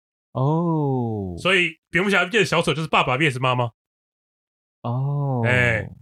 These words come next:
Speaker 1: 那布鲁斯韦恩这个人还在吗？
Speaker 2: 死掉了。就是在当初不是说看完电影院的时候，
Speaker 1: 嗯。
Speaker 2: 抢劫杀他爸妈，
Speaker 1: 对啊。
Speaker 2: 活下布鲁斯韦恩，
Speaker 1: 哎呀。
Speaker 2: 现在变成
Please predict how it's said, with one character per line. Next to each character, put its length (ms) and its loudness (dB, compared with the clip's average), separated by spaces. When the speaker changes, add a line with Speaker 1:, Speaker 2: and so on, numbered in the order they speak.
Speaker 1:
那 160 -2
布 140 -2
鲁 60 2
斯 120 -6
韦 140 0
恩 100 -2
这 80 -4
个 80 -2
人 80 -4
还 100 -6
在 200 -4
吗？ 120 -6
Speaker 2:
死 60 -8
掉 200 4
了。 60 -4
就 120 0
是 80 2
在 220 0
当 240 0
初 260 0
不 120 -4
是 100 -4
说 320 2
看 140 2
完 100 2
电 140 2
影 80 0
院 80 4
的 60 2
时 100 -2
候， 280 4
Speaker 1:
嗯。 300 -2
Speaker 2:
抢 220 2
劫 320 2
杀 220 0
他 80 2
爸 160 2
妈， 260 0
Speaker 1:
对 120 0
啊。 40 2
Speaker 2:
活 40 2
下 140 2
布 120 0
鲁 40 0
斯 100 0
韦 120 2
恩， 180 0
Speaker 1:
哎 100 -4
呀。 140 0
Speaker 2:
现 100 2
在 60 4
变 100 2
成 300 0